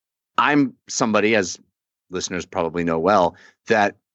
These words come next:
r-, really enjoys that emotional element, that feeling that, that empathy and, and being with characters. And I just didn't get that out of, out of Dunkirk at all. It, it, it did feel cold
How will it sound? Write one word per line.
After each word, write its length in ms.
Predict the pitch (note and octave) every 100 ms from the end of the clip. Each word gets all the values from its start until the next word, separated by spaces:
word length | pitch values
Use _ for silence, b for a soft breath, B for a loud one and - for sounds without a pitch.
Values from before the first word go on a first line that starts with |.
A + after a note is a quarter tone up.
| _ _ G#3
r-, 120 | G#2+ -
really 540 | A#2 A2 A#2+ C3+ A#2+ A2+
enjoys 680 | G#2 F#2 G2+ G2 F2+ - _ _ -
that 320 | G2 F2 D#2
emotional 500 | G2 F#2 F#2+ - F2 -
element, 300 | G2 B2+ A#2+
that 100 | -
feeling 520 | - G2+ G#2 G#2+ G#2+
that, 200 | G#2 G2+ _ -
that 260 | G2 G2+ - -
empathy 480 | A2 G#2+ C3+ C3+ B2
and, 180 | G2+ F#2
and 320 | F#2 F2+ E2 -
being 300 | - G#2+ G#2
with 260 | F#2+ G2+ -
characters. 340 | A2 G#2+ B2
And 180 | A2+ F2+ B B B B _ -
I 80 | A2+
just 200 | B2+ B2
didn't 220 | C#3+ B2+
get 140 | C3+
that 140 | D3 A2+
out 80 | G#2
of, 180 | F#2 -
out 140 | G#2+
of 80 | F#2
Dunkirk 380 | G#2+ G#2+ A2 G#2
at 80 |
all. 260 | G#2 C#3+ A#2
It, 80 | G#2
it, 140 | G#2+ F#2+
it 120 | G#2+
did 180 | C3+ C3+
feel 220 | A#2 F#2+
cold 500 | - F#2+ E2+ E2+